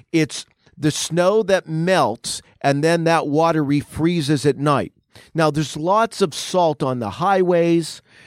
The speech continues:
and, and certainly on, on your driveway probably still. But do be careful. There can be icy spots on roads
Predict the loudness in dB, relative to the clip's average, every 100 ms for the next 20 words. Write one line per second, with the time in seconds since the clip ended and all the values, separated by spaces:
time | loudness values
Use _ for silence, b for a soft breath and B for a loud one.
0 | B -8 -6 -4 -6 -6 0 2 2 2
1 | 2 2 0 -2 -4 -4 -4 0 0 2
2 | 2 0 0 0 0 0 -2 -4 -2 0
3 | 0 -2 B B -8 -8 -2 -2 0 -2
4 | -2 0 2 2 0 0 0 0 -2 -2
5 | -4 0 0 -2 -8 -4 0 0 0 -2
6 | 0 0 2 0